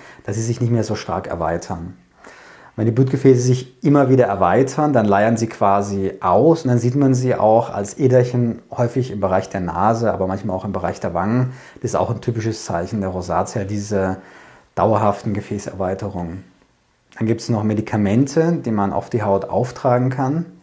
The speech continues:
Das sind, äh, fast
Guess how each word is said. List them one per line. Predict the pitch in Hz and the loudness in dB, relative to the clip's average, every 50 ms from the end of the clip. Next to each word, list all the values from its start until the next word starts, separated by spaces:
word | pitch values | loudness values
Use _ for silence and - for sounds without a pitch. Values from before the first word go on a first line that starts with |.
| _ _ _ _ _ _ _ _ _ _ _ _ _ _ _ _ _ _ _ _ _ _ - - - - - - - - - - - - - | _ _ _ _ _ _ _ _ _ _ _ _ _ _ _ _ _ _ _ _ _ _ -20 -20 -20 -20 -20 -20 -20 -20 -20 -20 -20 -20 -16
Das | - - - | -12 -4 0
sind, | - 117 110 107 107 104 - - - - | 2 2 4 2 2 -2 -4 -8 -10 -6
äh, | - - 98 95 95 92 90 92 92 - _ _ | -4 -2 0 2 2 0 0 -4 -8 -12 _ _
fast | - - - - 98 107 120 - - - - _ - - - - | -20 -16 -8 -4 -2 -2 -2 -4 -6 -10 -12 _ -16 -18 -16 -18